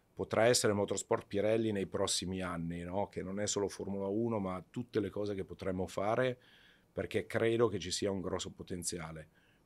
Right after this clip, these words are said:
Potenziale è grazie alla... abbiamo parlato di squadra, abbiamo parlato di squadre di Formula uno, ma non dimentichiamoci che la squadra che abbiamo in Pirelli è fondamentale. Le persone...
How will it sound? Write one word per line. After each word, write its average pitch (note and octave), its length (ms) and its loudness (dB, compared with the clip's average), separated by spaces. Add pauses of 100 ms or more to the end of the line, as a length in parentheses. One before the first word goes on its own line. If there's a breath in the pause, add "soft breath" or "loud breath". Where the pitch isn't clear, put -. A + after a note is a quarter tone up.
Potenziale G#2+ 1080 4
è E2+ 80 -8
grazie A2 580 4
alla... F#2+ 460 0
abbiamo F2+ 240 -2
parlato G2 260 -2
di F#2 120 -6
squadra, F#2 580 2
abbiamo - 480 -2
parlato B2+ 240 8
di A#2+ 80 4
squadre G2+ 640 6
di F#2+ 100 0
Formula G2 320 -2
uno, F2+ 300 0
ma F2+ 100 -6
non G2+ 160 -4
dimentichiamoci F#2+ 720 -4
che F2 60 -8
la F2+ 120 -4
squadra G2+ 640 0 (480 soft breath)
che - 120 -8
abbiamo F#2+ 240 2
in F2+ 100 -2
Pirelli F#2 560 2
è F2 440 -4
fondamentale. E2 760 -8
Le E2 100 -10
persone... G2+ 840 -2